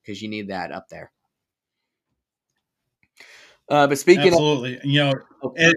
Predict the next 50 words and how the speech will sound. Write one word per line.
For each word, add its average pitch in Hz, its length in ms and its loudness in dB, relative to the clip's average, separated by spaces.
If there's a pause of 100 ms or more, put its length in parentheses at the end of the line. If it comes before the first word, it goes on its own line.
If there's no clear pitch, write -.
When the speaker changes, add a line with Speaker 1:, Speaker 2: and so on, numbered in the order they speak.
Speaker 2:
it 185 160 -2
gets, 208 160 0 (280)
it 175 140 0
gets 226 300 0
mighty 165 340 4
cold 165 320 2
in 143 260 -2
Chicago 147 600 0
and 131 320 -2
Green 139 180 0
Bay 135 240 0
and 131 140 -4
those 135 180 -4
areas. 127 520 -4 (340)
You 143 140 -2
know, 139 120 0
you 131 320 -4
need 165 200 -2
to 139 100 0
have 143 200 -2
that 127 160 -4
running 131 260 -2
game 123 260 -4
to, 120 280 -8 (460)
to 151 140 0
really 147 260 2
offset 131 460 -4
the 123 100 -10
weather 123 320 -4
that 113 200 -8
you're 123 100 -8
gonna 120 140 -8
be 117 120 -10
playing 117 340 -10
in. 104 180 -14 (800)
Speaker 1:
Yeah, 117 360 2
yeah. 110 320 0
I 123 60 -2
mean, 117 240 -6
it, 123 200 -4
it 135 160 0
is 147 200 -2
true, 151 320 -2
and 123 100 0
it's 120 160 -12
crazy 131 420 -4
that, 110 200 -6 (100)
that, 127 160 -8 (100)
you 123 120 -8
know, 107 240 -8